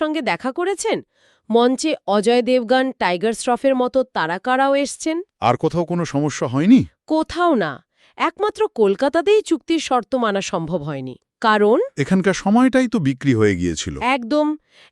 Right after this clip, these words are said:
Speaker 1: এক কথায় বলতে গেলে, আরও বেশি লাভের জন্য কলকাতাকে আর কলকাতার দর্শকদের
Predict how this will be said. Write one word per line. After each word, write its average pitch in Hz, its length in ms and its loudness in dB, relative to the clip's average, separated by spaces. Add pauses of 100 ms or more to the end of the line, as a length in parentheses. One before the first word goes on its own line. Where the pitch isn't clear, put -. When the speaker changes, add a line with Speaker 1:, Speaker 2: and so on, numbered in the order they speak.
(100)
Speaker 1:
এক 302 180 0 (100)
কথায় 381 320 0
বলতে 233 340 2
গেলে, 170 260 0 (320)
আরও 202 340 2
বেশি 294 300 -2
লাভের 185 460 -2
জন্য 339 280 -2 (500)
কলকাতাকে 330 600 0 (140)
আর 208 140 0
কলকাতার 214 640 0
দর্শকদের 226 580 -2